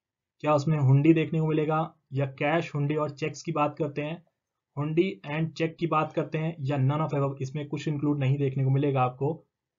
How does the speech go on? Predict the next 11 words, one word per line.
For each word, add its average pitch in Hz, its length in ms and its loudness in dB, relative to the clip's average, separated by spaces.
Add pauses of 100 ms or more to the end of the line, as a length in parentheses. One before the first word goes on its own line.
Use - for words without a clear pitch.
(800)
तो 135 120 -14
कौन 151 240 0
सा 165 140 -2
option 147 640 -2 (100)
ट्वेंटी 143 360 0 (120)
टू 175 160 2
question 143 400 0
के 131 100 0
लिए 135 140 2 (160)
appropriate 139 640 -2
है? 127 160 0